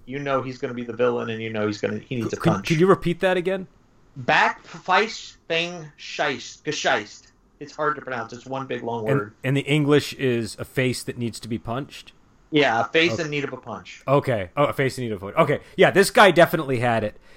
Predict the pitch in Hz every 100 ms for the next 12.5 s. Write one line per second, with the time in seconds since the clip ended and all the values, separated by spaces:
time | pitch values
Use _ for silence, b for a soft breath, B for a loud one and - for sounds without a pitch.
0 | b - - - - - - - b b
1 | 160 147 - - 214 220 214 - 165 156
2 | 147 - - - 147 123 131 131 113 110
3 | 117 104 92 - - 104 - - 139 143
4 | 226 170 202 190 139 160 113 120 87 -
5 | 80 - - 85 - 127 117 - - -
6 | 98 110 98 104 92 98 90 - 98 95
7 | 95 85 - 107 80 - B B 127 -
8 | 113 101 98 92 92 - b b b _
9 | _ _ _ - 117 110 107 104 - 143
10 | 156 143 185 - 160 B B - 170 247
11 | 254 - 180 151 120 117 165 135 - 87
12 | 78 69 - 127